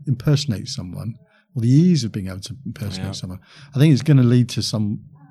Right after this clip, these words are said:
Speaker 1: at some stage with the government saying, "We need to create an identity," or someone has to step in and say, "We have to create an, a digital identity."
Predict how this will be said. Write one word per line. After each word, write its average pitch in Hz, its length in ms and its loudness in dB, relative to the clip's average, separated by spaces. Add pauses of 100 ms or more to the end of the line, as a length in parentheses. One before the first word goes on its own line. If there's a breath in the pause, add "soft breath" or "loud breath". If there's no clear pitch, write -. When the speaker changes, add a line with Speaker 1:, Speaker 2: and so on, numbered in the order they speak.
(140)
Speaker 1:
at 117 140 -8
some 123 200 2
stage 107 320 -4
with 107 80 -4
the 104 80 -6
government 101 340 -4
saying, 98 300 -8 (240 loud breath)
"We 123 80 2
need 120 140 2
to - 100 -8
create 123 640 -2 (120)
an 104 120 -8
identity," 98 720 -10 (320 loud breath)
or - 240 -6
someone 156 240 4
has 123 100 2
to - 80 -2
step - 260 0
in 101 100 0
and 101 60 -2
say, 107 140 -4
"We 98 60 -4
have 98 100 -6
to - 80 -12
create 107 260 -6
an, 123 120 -8
a 110 240 -10
digital 101 400 -6
identity." 98 500 -10